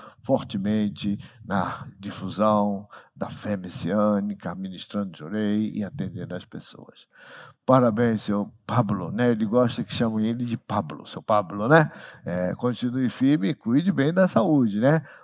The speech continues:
Olha que a purificação está muito forte, a luz está forte, né? A luz estando forte, as purificações acontecem de acordo com essa força, né? Com essa intensidade. Por isso a importância da nossa dedicação. Tá bom?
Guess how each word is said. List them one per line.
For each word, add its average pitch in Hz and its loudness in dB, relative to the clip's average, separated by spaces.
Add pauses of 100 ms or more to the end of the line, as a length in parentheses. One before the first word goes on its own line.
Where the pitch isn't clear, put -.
(120)
Olha 131 0
que 135 -4
a 135 -4
purificação 143 -2
está 147 -4
muito 123 -4
forte, - 0
a - 0
luz 180 2
está 104 -6
forte, - -10
né? 170 6 (360)
A - -2
luz 190 2
estando 165 0
forte, 156 -2 (300)
as 120 2
purificações 113 0
acontecem 104 -2 (240)
de 104 -8
acordo 104 -4
com 95 -6
essa 98 -2
força, - -10
né? 127 0
Com 107 -4
essa 104 -2
intensidade. - -2 (300)
Por 113 -2
isso 123 0
a 127 -2
importância 110 -2
da 110 6
nossa 87 -6
dedicação. - -8 (640)
Tá 92 -10
bom? 120 0